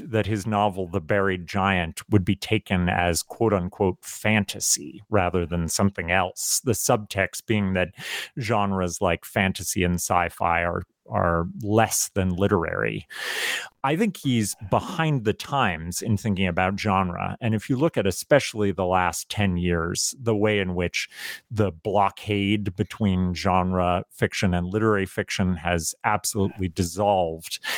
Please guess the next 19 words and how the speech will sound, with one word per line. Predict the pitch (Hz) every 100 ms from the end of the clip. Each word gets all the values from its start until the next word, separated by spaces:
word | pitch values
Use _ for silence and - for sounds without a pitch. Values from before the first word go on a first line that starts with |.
| - -
then | 113 95 92 -
I | 104
think | - 95 -
it's | 110 - - _ -
much | 117 120 117 -
easier | 120 90 92 90
to | - 110
understand | 95 87 - 98 90 87 85 82
how | - - 92 87 87 -
literary | 107 104 92 90 85 85 85
fiction | - 98 - 98 87
can | - 92
incorporate | 85 85 - 104 - 95 98 -
these | 104 98 87 -
kind | - 92
of | -
tropes | 113 92 -
and | 87 85
features | - 113 - 90 82 80